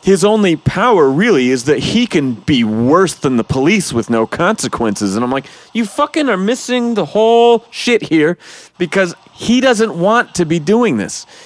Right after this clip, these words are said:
And he's finding channels that can actually address these issues long term. And that's why the Joker says, "You don't think I'd risk a fight for Gotham's soul in a fist fight with you?" And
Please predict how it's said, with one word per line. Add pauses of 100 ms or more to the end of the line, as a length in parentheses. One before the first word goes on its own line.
(180)
And
he's
finding
channels (160)
that
can (100)
actually
address
these
issues
long
term. (380)
And
that's
why
the
Joker
says, (160)
"You
don't
think
I'd
risk
a
fight
for
Gotham's (100)
soul (640)
in
a
fist
fight
with
you?" (560)
And